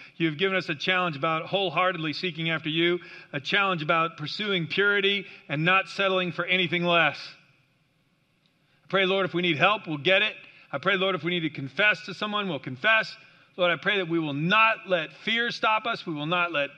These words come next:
peer pressure stop us. Lord, we will seek you and run after you. I thank you for Father's Day. I'm grateful you've allowed me to be a dad. I'm grateful, Lord,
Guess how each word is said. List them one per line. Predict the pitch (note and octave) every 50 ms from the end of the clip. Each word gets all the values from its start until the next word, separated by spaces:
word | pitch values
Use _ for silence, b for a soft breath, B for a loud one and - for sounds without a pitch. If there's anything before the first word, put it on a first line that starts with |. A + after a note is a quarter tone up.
| - _ _ _ -
peer | - G3+ A#3 A#3+
pressure | G#3+ E3+ A3 A3+ G#3+ - G#3 G#3
stop | - - A3+ G#3 G#3 G3+ A3
us. | G#3+ F#3+ - - B B B B B B B
Lord, | - F3+ F#3+ F#3 E3+
we | F3
will | E3+ D3+ C3
seek | - - - A3+ A3+ G#3 -
you | - G#3+ G#3+ A3 G3
and | E3 C#3+ D3
run | E3+ F#3 F#3+
after | F#3 F3 E3+ - - D#3
you. | C#3+ C#3+ C#3 C3+ B2 - - _ _ _ _ _ _ _ _ _ _ _ _ _ _ _ _ _ _ _ _ _ _ _ _ _ _ _ _ _ _ _ _ _ _ _ _ _ _ _ _
I | - F3 G#3
thank | - A3+ A3 A3 E3+
you | F3 D3+
for | C3+ C3
Father's | - - D3 C3+ A#2+ A#2 G#2+ G2+
Day. | A2 A2+ G2 F#2+ - _ _ _ _ _ _ -
I'm | C#3+ D#3+ F3
grateful | D#3 F#3 G3+ F#3+ - F3+ F3 E3
you've | E3+ D#3+ E3
allowed | D#3+ E3+ D#3+ D#3 D3
me | C#3+ D3 C#3+
to | C3+
be | A#2 A#2 G2+
a | F#2+
dad. | F2+ E2+ - A2 - - - _ _ _ _ _ _ _ _ _ _ _ _ _ _ _ _ _ _ _ _ _ _ _ _ _ _ _ _ _ _ _ _ _ _ _ _ _ _ _ _ _ _ _ _ _ _ _ _ _ _ _ _ _ _ _ _ _ _ _ _ _ _ _ _ _ _ _ -
I'm | B2+
grateful, | C3 F3 F#3+ F3+ D#3+ E3 D3+
Lord, | D3+ E3+ F3 E3+ E3+ E3+ D3+